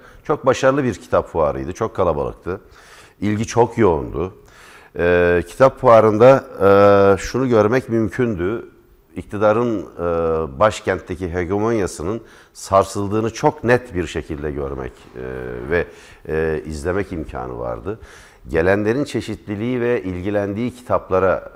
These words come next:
e, baktığımız zaman bile bunu görebiliriz. Mesela Atatürkçü Düşünce Derneği Türkiye'nin belli bir kesimi için bir ön yargıyla bakılan bir kurumdur. Çok değişik insanlar geldi. Mesela çok sayıda ben türbanlı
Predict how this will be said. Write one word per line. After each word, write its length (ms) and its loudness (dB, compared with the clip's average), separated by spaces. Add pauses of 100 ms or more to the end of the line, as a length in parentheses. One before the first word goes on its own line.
e, 40 -12 (440)
baktığımız 720 -2
zaman 380 2
bile 220 -4
bunu 280 -6 (100)
görebiliriz. 680 -6 (460)
Mesela 540 2 (340)
Atatürkçü 460 -6
Düşünce 420 -2
Derneği 360 0
Türkiye'nin 580 -6
belli 240 -2
bir 100 -4
kesimi 400 -6
için 280 -6
bir 100 -2
ön 140 4
yargıyla 600 2
bakılan 420 -6
bir 80 -10
kurumdur. 460 -12 (380)
Çok 200 -4
değişik 280 -4
insanlar 500 -10
geldi. 340 -14
Mesela 380 -8
çok 240 -8
sayıda 300 -10
ben 300 -6
türbanlı 580 -4